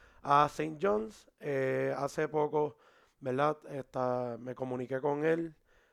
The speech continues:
Eh, todavía falta por responderme, pero le hice una serie de preguntas que me gustaría compartir con ustedes, el público, y con ustedes dos, Jairo y David.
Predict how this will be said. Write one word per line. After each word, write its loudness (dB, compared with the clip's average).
Eh, -2
todavía -2
falta -6
por 0
responderme, -2
pero -2
le 0
hice -8
una -4
serie -2
de 2
preguntas -2
que -6
me -2
gustaría -2
compartir -4
con -2
ustedes, -2
el -2
público, -2
y 0
con -2
ustedes -4
dos, -4
Jairo -2
y -4
David. -2